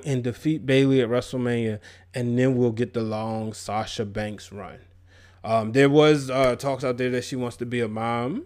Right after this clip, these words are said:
and rightfully so. So I would love to see her get this done, you know, so she would add that element. I mean, if Sasha Banks retired right now, couldn't wrestle, God forbid, she's a Hall of Famer.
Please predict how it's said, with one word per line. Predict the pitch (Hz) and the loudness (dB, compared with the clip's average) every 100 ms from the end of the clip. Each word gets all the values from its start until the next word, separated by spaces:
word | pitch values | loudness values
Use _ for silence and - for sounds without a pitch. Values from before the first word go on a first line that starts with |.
| - | -4
and | 123 135 135 - - - - - | -2 -2 -4 -12 -20 -20 -20 -8
rightfully | 170 214 214 196 196 | -4 -4 -2 -4 -4
so. | - 247 202 - _ - - - - - - - - | -4 -4 -4 -10 _ -20 -20 -20 -20 -20 -20 -20 -4
So | 175 147 | 2 4
I | |
would | 151 | 4
love | 156 196 208 | 6 6 4
to | 175 | -2
see | - 170 | 2 4
her | 160 151 | 6 4
get | 135 147 127 | 4 0 2
this | 151 139 | 0 0
done, | 127 135 135 139 | 0 0 2 0
you | 139 139 | 0 0
know, | 127 127 | 0 -2
so | - 123 120 117 - - - | -2 0 0 -2 -6 -20 -8
she | - | 0
would | 131 123 - | 0 0 -2
add | 143 139 131 | -2 0 0
that | 131 | 0
element. | 135 131 127 131 147 | 0 0 0 -4 -2
I | |
mean, | 160 147 | 0 0
if | 139 | 0
Sasha | 180 180 - | 2 0 0
Banks | 131 127 131 113 | 0 2 2 -2
retired | 107 - 123 120 110 | -8 0 2 2 0
right | 113 107 | -2 -2
now, | 107 113 104 | -4 -4 -4
couldn't | - 139 110 | -2 -4 -2
wrestle, | 113 - 110 | -6 -4 -4
God | 110 110 | -4 -4
forbid, | - 104 113 110 - - - | -6 -4 0 0 -2 -14 -16
she's | - 180 131 | 0 2 2
a | |
Hall | 113 110 | 2 2
of | 101 | 0
Famer. | - 95 82 | -8 -12 -14